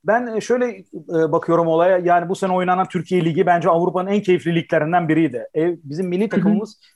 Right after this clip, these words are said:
Speaker 1: bu sene Avrupa'da, e, ben inanıyorum ki finale kadar gidebilecek bir kadroya sahip. E, yani dünyayı yerinden oynatabilir bu yaz, e, Türk futbolu açısından. Çok görkemli bir yıl, yıl olarak geçebilir. Çok görkemli bir yaz olarak geçebilir.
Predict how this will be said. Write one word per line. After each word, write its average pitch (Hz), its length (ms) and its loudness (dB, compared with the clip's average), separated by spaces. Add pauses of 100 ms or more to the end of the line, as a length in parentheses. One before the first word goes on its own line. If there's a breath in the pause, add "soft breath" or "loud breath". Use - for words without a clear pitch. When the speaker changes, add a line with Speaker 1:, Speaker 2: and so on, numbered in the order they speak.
Speaker 1:
bu 147 60 -10
sene 175 180 -2
Avrupa'da, 185 560 2
e, 139 960 -2
ben 156 220 -2
inanıyorum 170 440 0
ki 214 280 -4 (160)
finale 170 320 2
kadar 165 220 2
gidebilecek 151 560 -4
bir 156 100 -2
kadroya 147 380 -2
sahip. 151 340 -4 (540)
E, 147 80 0 (800)
yani 156 240 0
dünyayı 190 340 4
yerinden 202 300 4
oynatabilir 196 580 2
bu 160 120 -2
yaz, 185 360 0 (180)
e, 156 200 -2
Türk - 340 -4 (200)
futbolu 160 260 -2
açısından. 214 420 0 (260 soft breath)
Çok 202 400 0
görkemli 190 460 2
bir 196 60 4
yıl, 208 200 4 (100)
yıl 196 380 0
olarak 170 360 2
geçebilir. 165 560 -2
Çok - 240 -8
görkemli 160 440 -2
bir 156 100 -4
yaz 160 160 0
olarak 156 280 0
geçebilir. 151 440 -4